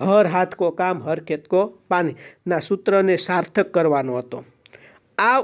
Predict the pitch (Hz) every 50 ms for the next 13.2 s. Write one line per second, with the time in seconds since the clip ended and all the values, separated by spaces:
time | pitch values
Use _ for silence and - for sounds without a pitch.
0 | - - 208 208 175 180 185 220 214 208 208 - - 220 190 - - - - 190
1 | 196 - 247 254 254 - - - 196 190 - 196 202 175 - - 196 196 196 214
2 | 202 - - 190 185 175 185 185 - 170 156 151 165 151 196 196 185 170 156 143
3 | 135 131 131 127 131 127 123 _ _ _ _ _ _ _ _ _ _ _ _ _
4 | _ _ _ _ _ _ _ - - - - - - _ - 202 214 220 220 208
5 | 175 214 220 233 233 - - - 220 208 - 262 240 226 233 - 233 208 208 240
6 | 233 226 - 226 220 - 214 208 202 202 196 202 208 208 202 - - 196 185 -
7 | 233 226 214 175 214 180 - 190 185 175 196 185 190 196 190 185 175 - - 202
8 | 214 220 220 - - 160 175 175 - 214 208 185 - - - - - - _ _
9 | _ _ _ _ _ _ - _ - - - _ _ - - 277 302 277 247 233
10 | - 196 175 - - 208 226 226 - - 285 277 277 - 247 233 226 233 254 247
11 | 233 233 - 226 220 233 233 226 285 269 269 277 285 277 - - 233 233 233 202
12 | 214 214 220 226 233 220 226 165 190 226 247 247 190 226 220 196 - 185 175 170
13 | 165 165 165 175